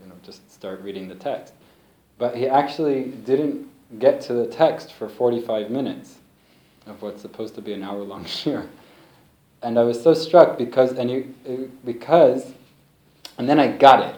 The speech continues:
I was like, "Oh, that's why it's always so alive, what he's teaching, because he's not running away from that." The reason that he's a little bit afraid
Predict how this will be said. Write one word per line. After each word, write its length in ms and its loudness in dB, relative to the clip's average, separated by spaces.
I 20 -18
was 160 -14
like, 220 -8
"Oh, 340 -6
that's 380 2
why 160 0
it's 180 -4
always 400 -4
so 200 -2
alive, 500 -2
what 160 -14
he's 160 -14
teaching, 500 -14
because 300 -12
he's 140 -8
not 280 -6
running 260 -4
away 300 -6
from 240 -14
that." 220 -18
The 80 -14
reason 340 -6
that 120 -8
he's 180 -14
a 40 -20
little 200 -10
bit 120 -12
afraid 520 -8